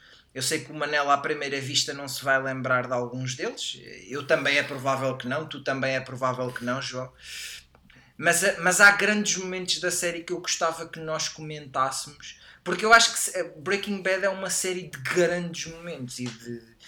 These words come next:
muitas vezes estamos em alguns episódios em que se está, está, di-, digamos assim, a preparar o terreno e está-se a fa-, a, a, a preparar, está a ser uma jogada belíssima em termos de passes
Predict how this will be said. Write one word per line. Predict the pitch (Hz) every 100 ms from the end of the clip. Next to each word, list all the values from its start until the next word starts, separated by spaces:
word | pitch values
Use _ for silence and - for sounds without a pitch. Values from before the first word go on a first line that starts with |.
| - - _ _ _ _
muitas | 135 165 170 165
vezes | 180 175
estamos | - 175 165 165
em |
alguns | 165 160 160 170 160
episódios | 156 160 156 165 156 156
em | 170
que | 170
se | -
está, | - 160 160 - - _ _ - - -
está, | - 175
di-, | 160 170 -
digamos | 160 165 175 175 165
assim, | 170 - 175
a | 170
preparar | 185 165 175 160 160 156
o | -
terreno | 170 160 160 156 156 165 - _ - _
e | 151
está-se | - 170 160 180
a |
fa-, | -
a, | 151
a, | 151 151 135 -
a | 135
preparar, | 160 - 170 160 156 139 127 87 98
está | 120 165 160
a |
ser | - 170
uma | 165
jogada | 160 - 165 156 156
belíssima | 135 156 170 170 156 151
em | 151
termos | 160 156 156
de | -
passes | - 160 165 - - -